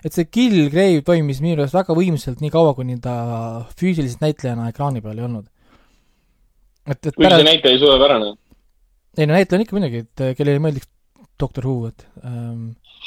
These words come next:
Speaker 2: Jaa.
Speaker 1: aga, aga, aga noh, lihtsalt minu jaoks nagu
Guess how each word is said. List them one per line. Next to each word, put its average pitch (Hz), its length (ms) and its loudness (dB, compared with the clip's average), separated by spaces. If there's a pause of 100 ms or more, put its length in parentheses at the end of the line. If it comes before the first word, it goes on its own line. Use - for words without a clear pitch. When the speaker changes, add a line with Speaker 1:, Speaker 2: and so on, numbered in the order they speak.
(800)
Speaker 2:
Jaa. 123 200 4
Speaker 1:
aga, 131 100 2 (320)
aga, 147 260 0
aga 151 220 2
noh, 151 180 -2
lihtsalt 165 240 -2
minu 180 140 4
jaoks 147 220 2
nagu 147 300 -4